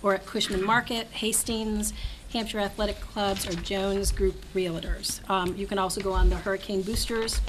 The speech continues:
um, site as well. Um, we also have, for parents and guardians of E L L students, they're invited to a-, attend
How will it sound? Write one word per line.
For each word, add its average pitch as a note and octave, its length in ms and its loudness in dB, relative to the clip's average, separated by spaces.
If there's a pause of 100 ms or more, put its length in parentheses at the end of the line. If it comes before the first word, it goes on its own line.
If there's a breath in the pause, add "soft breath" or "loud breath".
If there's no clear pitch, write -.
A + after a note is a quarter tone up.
um, F#3 640 0
site F#3+ 360 -2
as F#3 220 -2
well. D#3+ 320 -6 (1300 loud breath)
Um, G3+ 720 2 (320)
we A#3 140 0
also B3+ 500 4
have, G#3+ 360 2
for G#3 100 -6
parents A3 320 -4
and G3+ 100 -4
guardians G3+ 380 0
of F#3+ 140 -6
E G#3 60 2
L G3+ 160 4
L G#3 140 2
students, C#4+ 540 2
they're G#3+ 120 0
invited G3+ 360 0
to G3+ 180 0
a-, G3 160 0
attend G3+ 580 -2